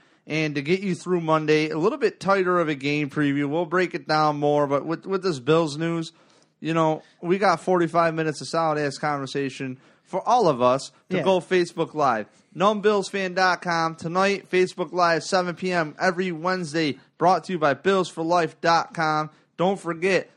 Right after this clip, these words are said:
Speaker 1: cover one dot net. Best play breakdowns ever in the league, fam. Also, punch drunk sports dot com, at Punch Drunk on Twitter. I don't know why I keep poking the table.
Speaker 2: 'Cause that's what you do, 'cause you're an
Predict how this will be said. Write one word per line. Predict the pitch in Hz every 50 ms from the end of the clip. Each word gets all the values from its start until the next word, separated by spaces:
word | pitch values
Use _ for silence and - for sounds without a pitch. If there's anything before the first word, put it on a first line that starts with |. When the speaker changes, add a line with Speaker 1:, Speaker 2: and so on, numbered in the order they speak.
| _ _
Speaker 1:
cover | - 190 196 185 190 185
one | 185 190 190 185 180 165
dot | 180 175 170 147 165
net. | 185 190 180 147 - - _ _ _ _ -
Best | 156 185 190 180 - -
play | - 190 208 202 190 180
breakdowns | 175 180 185 185 170 175 - 180 175 175 165 147 - -
ever | 180 185 175 147 151
in | - - 190 185 175
the | 160 147
league, | 143 151 185 214 208 180 139 -
fam. | - 156 151 151 147 147 147 143 - _ _ _ -
Also, | 180 202 208 202 - 208 208 202 196
punch | 185 - - 208 208 208 185 -
drunk | - 208 202 190 -
sports | - - 208 196 190 175 - -
dot | - 185 180 170 156 -
com, | 180 185 165 147 127 113 - -
at | 160 190 196 - -
Punch | - 196 196 190 180 -
Drunk | - 190 185 170 - -
on | 170 180 180 170
Twitter. | - - 185 185 180 170 -
I | 175
don't | 185 185 180
know | 175 165
why | 160 156 143
I | 135 127
keep | - 185 165 - -
poking | 202 208 190 190 170 151
the | 143
table. | 139 214 214 220 214 220 220 214 - - - -
Speaker 2:
'Cause | 185 175
that's | 185 226 233 226 -
what | 220 226 220 -
you | 214
do, | 170 160 196 196 196 190
'cause | - - 170 170 151 165
you're | 165 156 156 151
an | 147 139 123 -